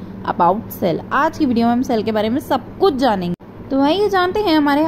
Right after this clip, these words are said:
आज के topics क्या क्या होने वाले हैं। आज का हमारा topic रहेगा what is cell, then discovery of cell, then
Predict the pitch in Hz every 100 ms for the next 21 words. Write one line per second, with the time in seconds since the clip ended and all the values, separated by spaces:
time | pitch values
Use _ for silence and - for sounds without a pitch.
0 | - 233 220 311 277 226 202 202 254 254
1 | - 320 320 320 320 311 320 302 - -
2 | 254 302 - 349 311 285 277 262 247 233
3 | 226 214 202 190 180 180 - 269 233 285
4 | - - - - - - - 214 214 220
5 | 262 - - - - - 214 277 269 311
6 | 254 233 202 190 - 294 262 285 - -
7 | - 196 202 220